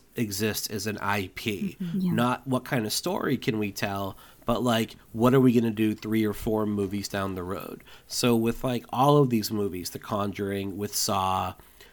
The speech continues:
Speaker 1: Final Destination, you can look at it and say, "Oh, here is a very finite, easy story to tell.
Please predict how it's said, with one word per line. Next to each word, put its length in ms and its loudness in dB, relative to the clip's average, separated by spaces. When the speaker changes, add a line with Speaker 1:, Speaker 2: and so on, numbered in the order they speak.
Speaker 1:
Final 480 4
Destination, 1160 -4
you 200 4
can 240 0
look 220 2
at 240 0
it 160 -4
and 180 -6
say, 640 -2
"Oh, 380 0
here 320 0
is 140 0
a 60 -4
very 440 0
finite, 880 0
easy 400 0
story 480 0
to 80 -4
tell. 500 -6